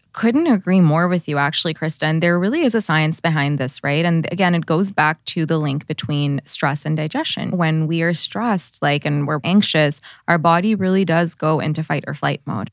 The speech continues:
It makes the process so hard on your body, you know, and we are constantly on our devices, looking at emails. We're just in a state of spiked cortisol.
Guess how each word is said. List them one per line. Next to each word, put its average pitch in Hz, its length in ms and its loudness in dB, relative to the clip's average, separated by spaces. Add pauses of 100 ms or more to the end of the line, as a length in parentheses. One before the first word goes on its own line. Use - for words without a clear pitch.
It 330 140 6
makes 285 300 4
the 311 100 2
process 240 720 0
so 226 260 2
hard 226 300 2
on 233 160 4
your 226 160 6
body, 131 560 -2
you 175 80 2
know, 170 260 4
and 185 340 2 (300)
we 220 240 4
are 208 380 4 (440)
constantly 294 840 4
on 180 160 4
our 175 140 4
devices, 156 920 0
looking 208 480 2
at 277 220 2
emails. 160 640 2
We're 165 120 2
just 190 520 0
in 180 220 2
a 170 120 4
state - 500 -2
of 165 160 0
spiked - 580 -4
cortisol. 151 580 2